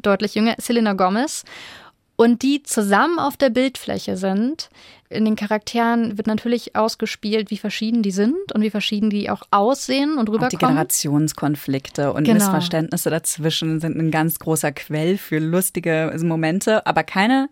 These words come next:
Speaker 2: cringigen Witze. Das muss man echt betonen. Es ist erstaunlich unpeinlich alles.
Speaker 1: In dieser Serie ist der beste Witz über Altersunterschied und Internet,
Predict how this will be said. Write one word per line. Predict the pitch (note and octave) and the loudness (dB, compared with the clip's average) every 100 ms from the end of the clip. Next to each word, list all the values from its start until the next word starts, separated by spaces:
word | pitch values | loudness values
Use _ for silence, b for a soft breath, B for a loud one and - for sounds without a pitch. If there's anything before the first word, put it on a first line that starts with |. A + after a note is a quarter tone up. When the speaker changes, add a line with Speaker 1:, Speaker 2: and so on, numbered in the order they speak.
| _ | _
Speaker 2:
cringigen | - G3 G3 F#3+ F#3+ | -2 0 0 0 -2
Witze. | F3+ F#3 D3+ | -2 -2 -4
Das | D3 C#3+ | -4 -6
muss | E3+ | -4
man | F3+ E3 | -4 -2
echt | F3+ G#3 | -2 -2
betonen. | A3 - F#3 D#3+ D3 B B | -4 0 0 0 -4 B B
Es | - F3+ | -2 0
ist | |
erstaunlich | F#3+ F#3 F3+ - - G#3 G3 G#3+ G#3 F#3+ F#3+ - | 0 0 0 -4 0 2 4 2 2 0 -2 -4
unpeinlich | - F3 D#3 D#3 D#3+ D#3 - | -2 0 -2 -4 -4 -4 -6
alles. | - - - - | -4 -4 -6 0
Speaker 1:
In | A#3 A3 | 2 4
dieser | B3+ D4+ D#4 | 6 4 4
Serie | B3+ A#3+ G#3 | 4 4 4
ist | G3 - | 2 0
der | |
beste | G3 A#3+ C4+ - B3+ | 2 0 0 0 2
Witz | A3 G#3 - - - _ | 2 0 -8 -12 -18 _
über | A3+ A3 A3 A3 - _ _ | 2 4 4 4 -2 _ _
Altersunterschied | - A#3 C4 C4 B3 B3 B3 A#3 | 0 2 2 2 0 2 0 0
und | G#3 | -2
Internet, | - B3 A#3+ A3 G#3+ A3 | 2 2 4 2 2 0